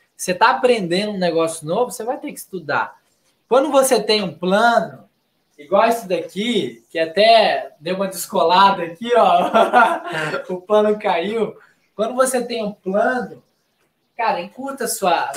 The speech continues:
sua fase de aprendizagem absurdamente. Então, você chega no lugar muito mais rápido quando você tem um plano. Só que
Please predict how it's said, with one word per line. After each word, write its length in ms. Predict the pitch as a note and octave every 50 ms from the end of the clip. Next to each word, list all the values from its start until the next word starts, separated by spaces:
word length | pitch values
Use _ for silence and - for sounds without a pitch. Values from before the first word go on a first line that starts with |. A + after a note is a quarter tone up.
| - - -
sua 260 | - - - E3+ D#3+ D3+
fase 340 | - - D#3+ D#3+ D#3 C#3+
de 80 | - D#3
aprendizagem 680 | D3+ - D3 D3+ D3+ D3 C3+ C#3 C#3+ C3+ D#3+ E3 F3 G3+
absurdamente. 1200 | G3+ A3 A#3 G#3+ C#4 C4+ - - B3+ B3+ B3+ C#4 C#4 A#3+ G3 F#3+ F#3+ F#3+ G3 F#3 - - - _ _ _ _ _ _
Então, 600 | A#2+ _ - C#3 D3 E3+ F#3 G3+ G#3 F3+ - - - _ _ _ _ _
você 280 | - - - E3+ E3+ E3
chega 320 | E3 - G3 G3+ G3+ A3+
no 80 | A3 A3
lugar 440 | G#3 F#3 E3+ D#3 E3 F3 F3+ F3 E3
muito 220 | E3 F3+ F#3 -
mais 280 | G#3+ B3 C4+ C#4+ B3+ F3+
rápido 500 | E3 E3+ F3 F#3 F#3 - - C#3+ - -
quando 180 | - C#3 C3+ C3
você 120 | - C#3+
tem 140 | C#3 C#3+ C#3
um 80 | C#3+ C#3
plano. 260 | - C3 B2 A#2+ A#2+
Só 180 | - - F3 F3+
que 380 | F3+ F3+ - A3 B3 C#4 C4+ C4+